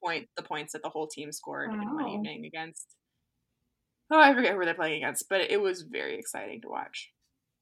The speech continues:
Speaker 1: So, basketball, it's exciting. You literally have to make a point or, like, some other kind of move every twenty seconds, so it's a very fast-moving game. But circling back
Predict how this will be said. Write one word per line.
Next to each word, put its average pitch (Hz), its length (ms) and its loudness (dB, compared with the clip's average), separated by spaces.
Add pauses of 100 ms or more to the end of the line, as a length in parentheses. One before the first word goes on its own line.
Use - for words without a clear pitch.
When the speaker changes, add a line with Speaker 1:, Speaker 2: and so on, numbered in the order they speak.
(120)
Speaker 1:
So, - 340 4
basketball, 311 600 10
it's 285 160 0
exciting. 277 880 6
You 214 260 -4
literally 240 340 4
have 254 120 0
to 254 100 -2
make 196 220 -4
a 214 40 -4
point 185 520 -4
or, 185 220 0
like, 185 220 -4
some 202 140 -6
other 180 140 -2
kind 185 160 -4
of 180 60 -6
move 170 200 -6
every 196 240 -4
twenty 180 340 -8
seconds, - 540 -4
so 160 160 -6
it's 156 160 -6
a - 60 -20
very 185 180 -4
fast-moving 165 540 -4
game. 156 260 -8 (420)
But 202 260 6 (420)
circling 233 560 0
back - 380 0